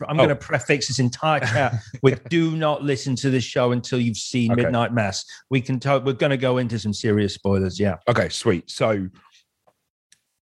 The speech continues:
Speaker 2: again, I, I just try to be candid about the experience and stuff. Um, for now, I'm sure one day I'll get much more guarded about it or when I get my fingers burnt. But what I meant was, you know,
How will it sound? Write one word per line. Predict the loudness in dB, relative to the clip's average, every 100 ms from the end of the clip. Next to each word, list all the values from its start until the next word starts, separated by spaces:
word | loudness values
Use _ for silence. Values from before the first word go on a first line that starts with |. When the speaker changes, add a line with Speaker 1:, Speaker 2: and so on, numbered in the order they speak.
| _ _ _
Speaker 2:
again, | -4 2 2 2
I, | -2 -4 -4 -2
I | -2
just | -2
try | 2 2
to |
be | 2
candid | -2 0 2 0
about | 0 0 0
the |
experience | -4 -4 0 0 0 -2 -4 -6
and |
stuff. | -4 -2 -2
Um, | 0 0 -2 -8 -8 -6
for | -2
now, | 0 2 0 -2
I'm | -6
sure | -4 0
one | 2 2 2
day | 2
I'll | 0
get | -2 -4
much | -4 -4
more | -4
guarded | 0 0 0 -2
about | -2 -2 -2
it | -2
or | -2
when | -2
I | -2
get | -4
my | -6
fingers | -4 -2 -2
burnt. | -4 -6 -6
But | -6
what | -2 0
I |
meant | 0 -4 -4
was, | -4 -2 -2 -8 _ _ _ _ _ _ _ _ _ -14 -12 -12 -8
you | -2
know, | 0